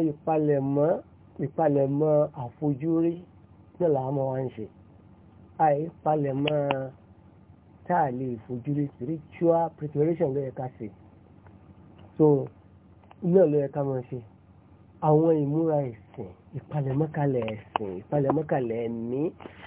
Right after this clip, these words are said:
òun náà ló yẹ kí Mùsùlùmí kó ṣe fún Ramadan.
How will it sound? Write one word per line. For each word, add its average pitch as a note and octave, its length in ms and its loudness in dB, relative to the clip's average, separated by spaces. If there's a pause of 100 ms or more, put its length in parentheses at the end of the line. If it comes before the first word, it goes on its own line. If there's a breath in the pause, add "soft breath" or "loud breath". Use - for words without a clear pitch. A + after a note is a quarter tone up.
(420 loud breath)
òun D3 180 4
náà F3+ 160 6
ló D3 80 4
yẹ D3 100 4
kí D#3+ 380 -4 (480)
Mùsùlùmí C#3 500 -4 (140)
kó - 140 -6
ṣe C3 160 -6
fún C3 200 -6
Ramadan. A2 520 -4